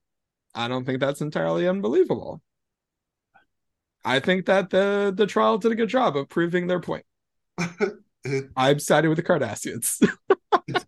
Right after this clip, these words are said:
Speaker 2: funny that, uh, the Cardassians
Speaker 1: <laughs>
Speaker 2: definitely still have listening devices on the station.
Speaker 1: Well, yeah, duh.
Speaker 2: <laughs> Like,
Speaker 1: Obviously.
Speaker 2: like, "Hey, Odo, uh, Odo and O'Brien are there. Like, why don't you guys do your jobs? You might not be in this position if you did your job."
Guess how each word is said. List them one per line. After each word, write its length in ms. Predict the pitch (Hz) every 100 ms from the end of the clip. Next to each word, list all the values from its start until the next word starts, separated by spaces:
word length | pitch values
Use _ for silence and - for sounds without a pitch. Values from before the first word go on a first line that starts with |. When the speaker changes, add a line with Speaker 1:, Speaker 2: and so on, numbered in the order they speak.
| -
Speaker 2:
funny 280 | 165 180 180
that, 300 | 170 151 139
uh, 300 | 127 123 113
the 160 | 107 135
Cardassians 640 | 240 151 156 202 214 170 -
Speaker 1:
<laughs> 60 |
Speaker 2:
definitely 440 | 135 135 151 147 147
still 260 | - 127
have 160 | 123 107
listening 320 | 104 - 135
devices 480 | 131 127 127 127 127
on 120 | 110
the 60 | 107
station. 520 | - 104 143 139 160 _ -
Speaker 1:
Well, 220 | 185 160 113
yeah, 360 | 127 120 95 104
duh. 380 | 117 104 101 123 156
Speaker 2:
<laughs> 120 | -
Like, 360 | 247 - 202 127
Speaker 1:
Obviously. 500 | 127 98 - 82 120 -
Speaker 2:
like, 200 | 170 147
"Hey, 320 | 156 170 139 -
Odo, 500 | 151 175 151 127 123 127
uh, 260 | 131 120 -
Odo 280 | 151 165 180
and 80 | 175
O'Brien 420 | 147 135 135 156
are 80 | 160
there. 200 | 160 170
Like, 260 | 156 113 _ 110 107
why 100 | 127
don't 160 | 131
you 60 | 165
guys 160 | 156 -
do 80 |
your 100 | 123
jobs? 440 | 101 85 - - - _ _ _ _ _ _
You 160 | 127 135
might 160 | 147 156
not 160 | 165
be 80 | 147
in 60 | 135
this 120 | 131
position 340 | 127 110 113
if 120 | 110
you 80 | 107
did 140 | 104 87
your 100 | 85
job." 160 | 85